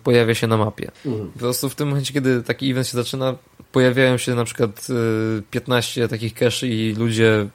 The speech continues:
Speaker 1: walą przed siebie, żeby, żeby zdobyć je jako pierwsi. E, no i tak na przykład, e, ja wczoraj sobie siedzę, piszę ze znajomą o, o tych cache'ach i, e, odświeżam sobie akurat mapkę, patrzę, o kurczę, tego,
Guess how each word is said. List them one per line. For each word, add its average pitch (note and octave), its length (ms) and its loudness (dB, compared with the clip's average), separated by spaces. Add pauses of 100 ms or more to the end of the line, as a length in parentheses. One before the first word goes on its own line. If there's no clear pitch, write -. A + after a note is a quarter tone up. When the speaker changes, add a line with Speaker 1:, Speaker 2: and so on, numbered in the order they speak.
Speaker 1:
walą A#2 320 4
przed G#2 220 -6
siebie, A2+ 260 -2
żeby, G#2 540 0
żeby G#2 200 -2
zdobyć G#2+ 380 0
je A2 80 2
jako G#2 180 0
pierwsi. B2 500 0 (120)
E, A#2 40 -2 (1000)
no C3 140 2
i C3+ 80 2
tak C3+ 160 0
na C#3 80 -2
przykład, - 380 -2 (240)
e, B2 40 2
ja B2 100 4
wczoraj B2 220 0
sobie A#2+ 200 2 (580)
siedzę, A#2+ 280 0
piszę A#2 240 -2
ze A2 200 0
znajomą A#2 560 0
o, A2 400 -6
o B2 40 -8
tych - 160 -14
cache'ach C3 340 -2 (100)
i, A2+ 260 -2 (580)
e, A2+ 340 2
odświeżam C#3 380 0
sobie A#2+ 240 0
akurat A2+ 200 0
mapkę, C3 420 0 (560)
patrzę, A#3 480 0 (720)
o - 80 -6
kurczę, D3+ 420 0 (140)
tego, D3 500 2